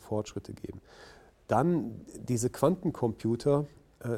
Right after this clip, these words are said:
sind mittlerweile auf dem Markt. Sie können welche kaufen.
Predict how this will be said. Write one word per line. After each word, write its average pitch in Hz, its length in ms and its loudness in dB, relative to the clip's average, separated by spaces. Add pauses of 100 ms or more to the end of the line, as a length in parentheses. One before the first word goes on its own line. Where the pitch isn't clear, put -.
sind 123 260 2
mittlerweile 131 520 2
auf 123 160 -2
dem 113 160 0
Markt. 113 320 0
Sie 127 100 -4
können 120 240 -2
welche 123 240 0
kaufen. 117 540 0